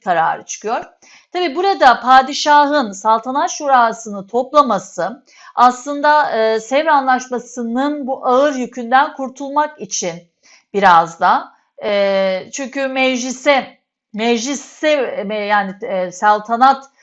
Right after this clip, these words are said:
şurasıyla bu tarihi yükü, e, paylaşıyor, e, padişah. Bu karar çıkınca da, e, Sevr Anlaşması imzalanıyor. Sevr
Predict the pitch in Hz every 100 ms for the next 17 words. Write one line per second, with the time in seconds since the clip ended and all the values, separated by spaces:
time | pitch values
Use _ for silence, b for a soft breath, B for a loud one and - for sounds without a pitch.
0 | b b - 240 240 233 233 - 285 285
1 | 226 190 175 - _ 208 202 - 208 208
2 | 208 247 247 196 - 190 - - b b
3 | - 185 180 185 190 185 180 160 - 170
4 | 196 320 _ _ _ _ _ _ _ _
5 | _ 180 165 160 156 151 143 170 185 170
6 | 170 - 196 294 - _ b b b b
7 | _ 330 392 370 359 359 359 339 370 415
8 | 349 262 190 190 254 453 453 226 220 208
9 | 175 156 120 202 - 202 311 302 254 214
10 | 196 180 - 180 175 - 320 427 - _
11 | _ - 269 196 190 156 135 95 92 -
12 | - _ _ b b b b - 349 440